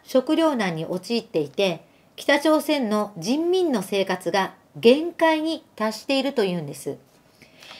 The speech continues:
え、何よりも食べ物が不足していて、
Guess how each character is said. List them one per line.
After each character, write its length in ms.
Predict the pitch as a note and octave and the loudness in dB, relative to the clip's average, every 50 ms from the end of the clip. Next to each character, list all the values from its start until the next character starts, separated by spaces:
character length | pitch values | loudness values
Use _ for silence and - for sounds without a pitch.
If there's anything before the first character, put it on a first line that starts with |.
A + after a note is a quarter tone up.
| - - - | -20 -4 -2
え、 120 | F3+ F#3 | 0 4
何 340 | F#3 A3+ D4+ F#4 F4+ E4+ D4 | 4 6 6 6 4 4 2
よ 100 | B3+ G#3+ | 2 2
り 140 | G3 F#3+ F3 | 2 0 0
も 260 | G3 G3+ G#3 G3+ - - _ - | 0 -2 -2 -2 -6 -12 _ -6
食 140 | - G#3 A3+ | 0 2 4
べ 140 | A#3+ F#4 G4+ | 4 4 4
物 240 | G4+ G4 E4 A#3+ F#3 | 4 2 0 0 0
が 100 | D#3+ D#3 | 0 -2
不 80 | D#3 | -4
足 300 | - - F#3 F3 - F#3 | -4 -4 -6 -4 -4 -6
し 80 | F3 - | -6 -4
て 180 | - - F3 F3 | -2 -2 0 0
い 80 | F3 | -2
て、 400 | - _ - A#3+ A#3+ F#3 D#3 - | -2 _ 2 2 2 0 -2 -6